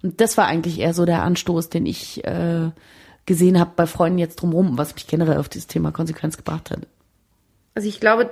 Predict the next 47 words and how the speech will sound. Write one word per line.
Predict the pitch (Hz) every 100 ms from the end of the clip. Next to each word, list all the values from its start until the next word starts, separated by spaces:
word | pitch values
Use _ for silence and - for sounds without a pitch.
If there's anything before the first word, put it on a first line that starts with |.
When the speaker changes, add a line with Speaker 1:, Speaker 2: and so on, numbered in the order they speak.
| - -
Speaker 2:
dass | - 202 -
vor | 214
allem | 190
in | 208
dem | 202
Arbeitskontext | 180 254 269 - 233 233 240 214 -
wirklich | 214 226 196
auch, |
wie | 208
du | 214
gerade | 208 208
gesagt | 196 196 202
hast, | 233 -
mit | 214
der | 208
Sicherheit | 247 277 220 175
auch | 190
immer | 208 208
so | 202 196
ein | 196 - - - _ _
ganz | 214 202 226
neuer | 202 214 220 196 - -
Aspekt | - - 240 -
hineinkommt, | - 190 196 202 - 180 190 -
weil | 185 196 - 180 -
wo | 226 202
wiegt | 233 -
man | 233 208
sich | 208
heute | 214 202 233
halt | 202 -
schon | 202
in | 196
Sicherheit, | 214 214 185 180
ne? | 190 202
Also | 208 190
da | 190
wird's | 202
ein | 220
bisschen | 220 190
episch | - - 180 - - - - - -
tatsächlich. | 226 214 202 202 -
Ähm, | 208 202 202 - - _ _ - - _
und | 214 208
ich | 208
denke, | 214 202 220 190
dass | 196 196